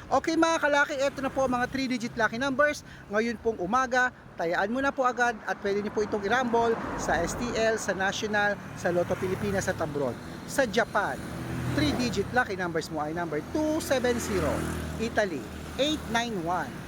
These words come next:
Germany, three one four. Korea, seven seven two. Saudi, six two one. Alaska, four five seven. Israel, nine three zero. Texas, zero eight four. China,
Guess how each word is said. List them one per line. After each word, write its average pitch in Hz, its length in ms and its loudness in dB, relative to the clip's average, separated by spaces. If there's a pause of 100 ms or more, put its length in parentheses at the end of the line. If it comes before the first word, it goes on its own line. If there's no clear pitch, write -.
(140)
Germany, 190 460 0 (420)
three 302 240 4
one 240 320 2
four. 202 240 0 (240)
Korea, 202 480 2
seven 294 400 4
seven 220 480 0
two. 190 160 2 (800)
Saudi, 233 560 2
six - 480 -4
two 254 240 0 (320)
one. 147 240 0 (240)
Alaska, 185 560 0 (160)
four 294 240 4 (160)
five 247 240 0
seven. 226 480 -2 (400)
Israel, 180 640 0 (240)
nine 269 400 0
three 247 240 -2
zero. 185 480 -4 (240)
Texas, 190 560 0
zero 285 560 2
eight 240 160 0 (160)
four. 185 320 0 (320)
China, 247 560 0